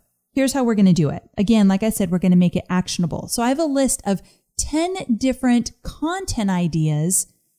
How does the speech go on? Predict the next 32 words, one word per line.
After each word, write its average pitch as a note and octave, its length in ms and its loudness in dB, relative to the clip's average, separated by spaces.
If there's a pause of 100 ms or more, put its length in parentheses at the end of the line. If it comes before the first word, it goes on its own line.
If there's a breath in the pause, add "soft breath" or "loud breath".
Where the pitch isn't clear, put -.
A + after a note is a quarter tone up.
that A3+ 120 0
are A3 300 0
one C#4 480 2
hundred D4 340 -2
percent G#3+ 420 0 (300 soft breath)
directly G#3 680 2
related E3+ 680 2 (440)
to G#3 360 2 (200)
your G#3+ 500 4
target G#3 380 -4
market, F3 420 -2
attracting G3 760 -2
them, D3+ 280 -2
getting A3+ 300 4
them A3 160 4
to G#3 80 0
pay G3 200 -2
attention, F#3 480 -2 (220 soft breath)
meeting A#3+ 520 8
their G3+ 140 4
needs G3 380 4
and F#3 140 2
their F3 100 2
wants. - 560 -2 (400)
After A#3 280 0
I C#4 60 2
give A#3 140 0
you A#3+ 120 4
this B3 200 0
list G3 240 0
of A#3+ 100 -6
ten, F3 420 2